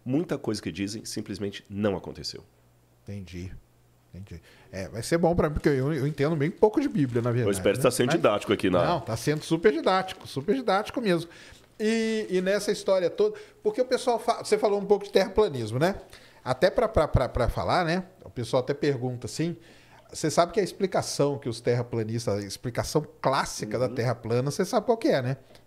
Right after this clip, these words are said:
Speaker 2: Que ela vem da, da Bíblia, né?
Speaker 1: Uhum.
Speaker 2: Que eles falam que lá tá, tem várias passagens e tudo, e é uma explicação religiosa, né? Que eu não sei se já viu eles
Speaker 1: Já,
Speaker 2: explicando.
Speaker 1: já,
Speaker 2: né?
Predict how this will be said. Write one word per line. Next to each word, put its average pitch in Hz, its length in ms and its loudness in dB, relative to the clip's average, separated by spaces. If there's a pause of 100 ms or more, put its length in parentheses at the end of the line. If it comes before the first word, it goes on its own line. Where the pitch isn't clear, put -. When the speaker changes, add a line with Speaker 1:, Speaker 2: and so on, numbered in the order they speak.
Speaker 2:
Que - 80 2
ela 127 160 4
vem 107 220 -2
da, 175 260 2
da 185 180 0
Bíblia, 131 380 2
né? 127 180 2
Speaker 1:
Uhum. 117 180 -2 (400)
Speaker 2:
Que - 80 -4
eles 107 160 -4
falam 120 240 2
que 117 120 -4
lá 110 160 2
tá, 120 160 -4
tem 104 240 -6
várias 117 320 0
passagens 117 840 -2
e 107 60 -10
tudo, 175 420 -2 (380)
e 113 100 -6
é 131 60 0
uma 131 100 -2
explicação 151 540 0
religiosa, 151 880 0
né? 147 160 -6 (400)
Que 120 120 -6
eu 120 100 -4
não 135 80 -6
sei 151 160 2
se 143 60 -4
já 147 100 4
viu 131 160 0
eles 123 160 -2
Speaker 1:
Já, 120 80 -4
Speaker 2:
explicando. 113 600 0
Speaker 1:
já, 139 260 2
Speaker 2:
né? - 220 -2